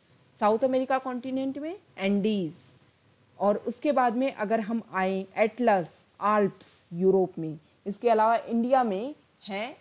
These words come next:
इंडिया वाला रीजन जो एशिया वाला रीजन है वहाँ पर हिमालयन माउंटेन्स, ये है यंग फोल्ड माउंटेन्स। इनकी जो ओरोजेनी है उसको अल्पाइन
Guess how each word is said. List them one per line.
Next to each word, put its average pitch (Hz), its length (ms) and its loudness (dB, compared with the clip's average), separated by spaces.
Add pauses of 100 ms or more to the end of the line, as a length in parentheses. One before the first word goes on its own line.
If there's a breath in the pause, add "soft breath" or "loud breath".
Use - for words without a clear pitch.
इंडिया 220 240 2
वाला 226 220 4
रीजन 202 380 -2
जो 208 100 0
एशिया 190 300 -2
वाला 208 200 -2
रीजन 190 340 -4
है 220 160 -6
वहाँ 196 460 -4
पर 247 220 2
हिमालयन 190 520 0
माउंटेन्स, 156 580 -8 (280 soft breath)
ये 240 220 2
है 214 420 2
यंग 226 280 2
फोल्ड 214 380 2
माउंटेन्स। 175 680 -2 (280 loud breath)
इनकी 240 340 2
जो 254 200 6
ओरोजेनी 226 640 4
है 233 280 -4
उसको 240 300 0
अल्पाइन 226 600 2